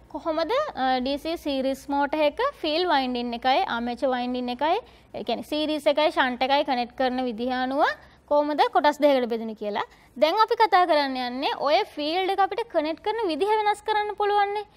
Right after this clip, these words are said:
ඒ කියන්නේ පොලැරිටි එක මාරු කරලා කනෙක්ට් කරන්න පුළුවන්. පොලැරිටි එක එකම පැත්තට තියෙන විදිහට කනෙක්ට් කරන්න පුළුවන්. අන්න ඒක ගැන කතා කරපුවාම,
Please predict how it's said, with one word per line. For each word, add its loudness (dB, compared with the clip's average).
ඒ -6
කියන්නේ 0
පොලැරිටි 2
එක 0
මාරු -2
කරලා 0
කනෙක්ට් -2
කරන්න 0
පුළුවන්. -2
පොලැරිටි -2
එක -4
එකම -8
පැත්තට -4
තියෙන 0
විදිහට 2
කනෙක්ට් -2
කරන්න 0
පුළුවන්. 0
අන්න 0
ඒක 0
ගැන 0
කතා 6
කරපුවාම, 4